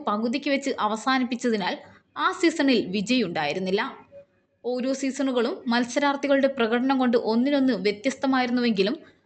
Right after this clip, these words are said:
മലയാളത്തിൽ ഇതുവരെ ഉണ്ടായ സീസണുകളിൽ ഏറ്റവും കൂടുതൽ ടി ആർ പി നേടിയത്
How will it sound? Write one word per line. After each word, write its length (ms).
മലയാളത്തിൽ 680
ഇതുവരെ 360
ഉണ്ടായ 340
സീസണുകളിൽ 640
ഏറ്റവും 360
കൂടുതൽ 340
ടി 160
ആർ 140
പി 140
നേടിയത് 460